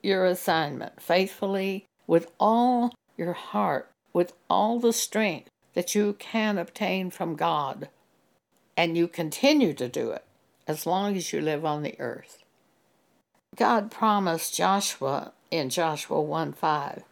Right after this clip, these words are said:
"There shall not any man be able to stand before thee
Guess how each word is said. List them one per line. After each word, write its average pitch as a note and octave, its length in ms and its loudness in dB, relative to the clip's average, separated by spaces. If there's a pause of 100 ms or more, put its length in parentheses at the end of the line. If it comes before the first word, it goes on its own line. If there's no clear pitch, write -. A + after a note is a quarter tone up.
(640)
"There C#4+ 180 8
shall F#3 260 2
not D#3 340 0
any B3 280 6
man C3+ 640 -4 (220)
be E3+ 300 2
able A#3+ 320 6
to E3+ 100 -2
stand D3 400 -2
before C#3 380 0
thee F3+ 240 0